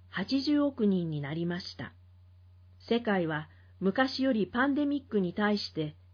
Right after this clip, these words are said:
より弱くなっていると言えます。パンデミックを前にすると、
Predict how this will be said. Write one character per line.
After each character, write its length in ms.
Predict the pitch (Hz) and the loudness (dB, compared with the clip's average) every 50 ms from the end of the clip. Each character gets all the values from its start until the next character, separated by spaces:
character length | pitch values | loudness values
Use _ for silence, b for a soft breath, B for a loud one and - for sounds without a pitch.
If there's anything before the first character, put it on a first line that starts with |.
| - - - | -20 -6 0
よ 160 | 190 190 196 | 2 4 4
り 200 | 208 233 226 208 | 4 4 4 4
弱 260 | 233 262 294 294 277 | 4 6 4 4 2
く 120 | - 240 | 0 0
な 140 | 214 226 240 | 0 0 0
っ 40 | 254 | -2
て 140 | 240 - 220 | -2 0 0
い 80 | 208 | 2
る 120 | 208 247 254 | 2 0 0
と 140 | 247 226 180 | 0 0 0
言 240 | 165 185 175 165 | 0 0 -2 -2
え 20 | 160 | -2
ま 180 | 156 143 139 | -2 -4 -6
す。 180 | - - - - - - - - - - - - - - - - - - - - - - - - - - | -8 -12 -20 -20 -20 -20 -20 -20 -20 -20 -20 -20 -20 -20 -20 -20 -20 -20 -20 -20 -20 -20 -20 -20 -6 2
パ 160 | 240 254 262 | 4 4 4
ン 80 | 285 | 4
デ 100 | 269 277 | 4 2
ミ 180 | 269 277 277 262 - | 2 2 0 -2 -4
ッ 20 | - | 0
ク 160 | - 180 170 | 2 2 2
を 60 | 170 | 2
前 240 | 165 185 202 208 208 | 2 2 4 4 4
に 160 | 190 175 185 | 2 2 -2
す 140 | - - 180 | -4 -4 -4
る 100 | 175 175 | -4 -4
と、 300 | - - 165 151 143 | -4 -6 -6 -6 -6